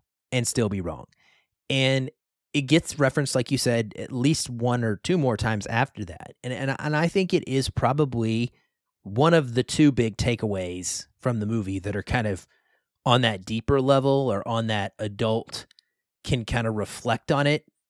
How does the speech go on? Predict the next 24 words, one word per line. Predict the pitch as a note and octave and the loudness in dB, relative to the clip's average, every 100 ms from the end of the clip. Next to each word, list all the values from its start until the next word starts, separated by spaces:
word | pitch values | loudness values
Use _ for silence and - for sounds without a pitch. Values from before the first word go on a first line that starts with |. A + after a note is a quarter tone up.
| _ - | _ -16
Well, | - B2 C3 D3 | -12 -2 0 0
and | D#3 C#3+ | 0 0
kids | - F3+ B2+ - | 4 2 2 -4
too, | - E3+ G2 | -2 0 0
because | G2+ - B2 | -4 -2 0
of | A#2+ G#2+ F#2+ _ - | 0 -2 -6 _ -12
the | A#2+ | -6
way, | G#2 A#2+ A#2 | -2 -2 -2
the | G#2+ G#2 G2 | -4 -6 -6
context | - C#3+ F#3 - D2 - - | -2 2 2 0 -6 -10 -8
that | G2 _ | -8 _
these | A2 G2+ F#2 - | -6 -6 -8 -8
are | G2+ | -6
being | G2+ A2 F#2+ F#2 _ _ _ _ | -4 -4 -6 -10 _ _ _ _
portrayed. | - - D3 A2+ F2+ F#2+ | -6 0 2 2 0 -8
We'll | A2+ | -6
talk | - C3 B2+ | 0 0 2
about | A2 | -2
the | A2+ | 0
other | B2+ A2+ | 0 0
one | G#2+ | -4
too, | G2 C3 | -2 -2
I'm | G2+ | -2
sure. | - D3+ A#2+ | 0 2 2